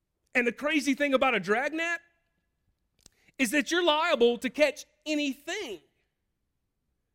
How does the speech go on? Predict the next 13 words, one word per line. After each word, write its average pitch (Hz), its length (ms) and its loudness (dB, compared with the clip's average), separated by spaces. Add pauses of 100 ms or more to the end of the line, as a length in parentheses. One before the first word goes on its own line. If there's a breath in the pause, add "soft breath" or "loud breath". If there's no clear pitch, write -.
(320)
Not 302 180 2
only 339 200 4
are 269 80 6
you 262 100 2
liable 285 400 6
to 240 80 0
catch 226 320 -4
whatever 247 360 0
fish 330 600 -4 (320 soft breath)
is 226 220 -4
in 262 260 0
the 220 80 4
water, 226 540 2